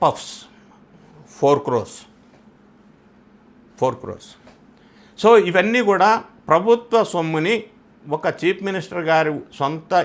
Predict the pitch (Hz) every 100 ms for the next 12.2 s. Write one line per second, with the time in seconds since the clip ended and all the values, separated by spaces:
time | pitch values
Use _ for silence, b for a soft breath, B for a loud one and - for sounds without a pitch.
0 | - 131 139 151 143 143 196 - - b
1 | b b b - 151 156 151 170 175 220
2 | 220 143 - 180 147 143 165 147 131 139
3 | 139 160 127 147 156 156 139 143 143 123
4 | 139 165 143 143 156 156 143 147 143 151
5 | 170 131 135 151 147 131 - 131 156 185
6 | - - - 135 143 147 127 - 120 113
7 | 120 107 b b 127 220 262 180 175 147
8 | 127 120 123 202 b b - 175 196 202
9 | 208 185 180 180 180 170 170 170 175 175
10 | 147 139 135 139 160 156 185 B B 127
11 | 147 175 165 151 160 127 135 123 117 120
12 | 131 -